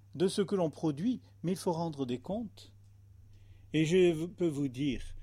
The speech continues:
il y a une joie immense, immense, le jour où nous allons rencontrer Christ face à face, et où il va nous, nous dire, «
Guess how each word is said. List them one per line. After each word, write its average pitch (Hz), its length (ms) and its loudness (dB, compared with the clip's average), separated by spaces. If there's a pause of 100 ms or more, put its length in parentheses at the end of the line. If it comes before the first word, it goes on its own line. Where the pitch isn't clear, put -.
(360)
il 147 140 -2
y 185 80 4
a 185 80 6
une 185 240 2
joie 160 460 2
immense, 156 760 -4 (240)
immense, 202 680 0 (220)
le 190 220 4
jour 185 260 0
où 185 40 -2
nous 170 120 -2
allons 160 340 -2
rencontrer 165 560 -4
Christ 175 380 -6
face 151 200 -6
à 139 60 -4
face, - 460 -12 (280)
et 156 120 2
où 175 60 4
il 175 100 2
va 170 120 2
nous, 156 360 -4
nous 143 180 0
dire, « 131 320 -2